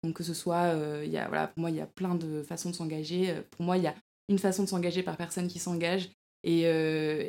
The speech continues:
et c'est super important de trouver, euh, sa voie dans l'engagement, que ce soit devenir bénévole ou, ou autre chose dans une association ou soutenir une association. Enfin voilà, il y a plein de façons de s'engager. Et je trouve que c'est hyper important pour se construire et grandir, euh, en étant jeune. Et, euh, moi, c'est, c'est le message que j'aimerais, euh, faire passer.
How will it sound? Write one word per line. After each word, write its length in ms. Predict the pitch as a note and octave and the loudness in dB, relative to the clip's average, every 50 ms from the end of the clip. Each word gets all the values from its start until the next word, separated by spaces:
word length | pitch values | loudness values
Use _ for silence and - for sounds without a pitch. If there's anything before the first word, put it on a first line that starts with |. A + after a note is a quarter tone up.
| - - | -4 -4
et 340 | - D#3 E3 D#3+ D#3+ D#3+ D#3+ | -2 0 2 2 2 2 0
c'est 180 | D#3+ - - D#3 | 0 -2 -4 -4
super 300 | - F#3 F3 - F#3 F3+ | -4 -2 0 0 2 2
important 340 | F3+ F3 F3 E3+ - F3+ F3 | 2 0 -2 -2 -2 -2 -2
de 40 | |
trouver, 360 | F3 - - E3 E3 E3+ F3 E3+ | -2 -4 -4 -2 0 0 2 2
euh, 100 | D#3 D3 | 0 0
sa 180 | D3 - F3 E3 | 0 -2 -2 0
voie 180 | E3+ F3+ F3 | 2 2 2
dans 100 | F3+ E3 | 2 2
l'engagement, 560 | D#3+ D#3+ D#3 D#3 D#3 D3+ D#3+ E3+ E3+ F3+ F#3 | 0 0 -2 -2 -2 -2 -2 0 0 0 0
que 100 | F#3 F#3 | 0 -2
ce 80 | D#3+ - | -6 -6
soit 100 | E3+ D#3 | -6 -6
devenir 280 | D#3 D#3+ E3 E3 E3+ F3 | -4 -2 -2 -2 0 0
bénévole 460 | E3+ D#3+ E3 D#3+ D3+ E3 E3 E3+ F3 | 0 0 0 0 0 2 2 2 2
ou, 160 | F3 E3 D#3+ - _ _ _ _ _ _ - | 0 -2 -6 -8 _ _ _ _ _ _ -4
ou 180 | F3+ F3+ - F#3 | -2 0 2 2
autre 240 | F3 F3 - - F#3 | 2 2 0 -2 -4
chose 240 | F3+ - F3+ F3+ F3 | -2 -2 -2 -2 -2
dans 80 | E3+ | -2
une 120 | D#3+ D#3+ D#3 | -2 -2 -2
association 540 | D3+ D3 - D#3+ - - F3 F3+ F3+ F3 | -2 -4 -6 -8 -6 -4 -2 -2 0 0
ou 60 | D#3+ D3+ | -2 -4
soutenir 360 | - - - - E3+ E3 D#3+ | -8 -12 -10 -8 -6 -4 -2
une 80 | D#3+ D#3 | -2 -4
association. 340 | C#3+ D3 - D3+ - - F3+ | -4 -6 -8 -8 -6 -6 -6
Enfin 120 | - D#3+ | -4 -4
voilà, 120 | D3 C#3+ | -2 -2
il 40 | C#3+ | -2
y 40 | - | -2
a 20 | |
plein 120 | - F3 F3+ | -2 -2 -2
de 60 | F3 | -2
façons 180 | F3 E3 F3 E3 | -2 -4 -4 -4
de 40 | |
s'engager. 500 | - E3 D#3+ D#3 D#3 D3 D3+ E3 F#3 F3+ - _ _ - - - _ _ - | -4 -4 -4 -2 -2 -4 -4 -6 -6 -8 -12 _ _ -20 -20 -20 _ _ -10
Et 40 | - | -6
je 20 | |
trouve 160 | - G#3 F#3 | -4 -4 -2
que 80 | - G3 | 0 0
c'est 120 | G3 G3+ F3+ | 0 2 2
hyper 220 | F3 F#3+ G3 G3 | 4 4 4 4
important 300 | F#3+ F#3 F#3 F#3+ G3+ G3 | 4 2 0 0 0 -2
pour 160 | F#3 F#3+ F3+ | -2 -2 -6
se 40 | - | -4
construire 440 | - F#3 F3+ - - - G3+ G3+ G3 | -2 -2 -2 0 2 2 2 4 4
et 80 | F3+ | 2
grandir, 600 | E3 E3 F3 F3 E3+ D#3+ E3+ F#3+ G#3 G#3+ F#3 - - _ _ _ _ _ _ - | 0 0 0 0 0 0 2 2 2 2 2 0 -4 _ _ _ _ _ _ -6
euh, 100 | D#3+ D#3+ | -4 -2
en 140 | D#3+ E3 | 0 0
étant 260 | E3+ E3+ F3 F3+ F3 E3+ | 0 0 0 -2 -2 -2
jeune. 280 | F3 F3 F3+ G3 G#3+ - - | 0 0 -2 -2 -4 -6 -6
Et, 260 | - E3+ D#3+ D#3 D#3 | -6 -4 -2 -2 -2
euh, 280 | D3+ D3 D3 D3 D#3 D3+ | -2 -2 -4 -4 -6 -6
moi, 220 | - E3 E3+ E3 E3 | -6 -4 -4 -4 -6
c'est, 200 | - - - E3 | -8 -8 -10 -10
c'est 140 | D#3 - D#3+ | -8 -6 -4
le 60 | D#3+ | -4
message 320 | D#3 D#3 - E3+ D#3+ - - | -2 -2 -4 -6 -6 -8 -10
que 60 | D#3+ | -10
j'aimerais, 300 | D#3+ D#3+ D3+ D3+ D3+ D#3 | -10 -8 -8 -8 -10 -10
euh, 120 | D#3 D#3 D#3 - | -12 -12 -14 -16
faire 100 | - - | -18 -14
passer. 300 | - E3 D#3 - - F3 | -14 -14 -12 -12 -14 -14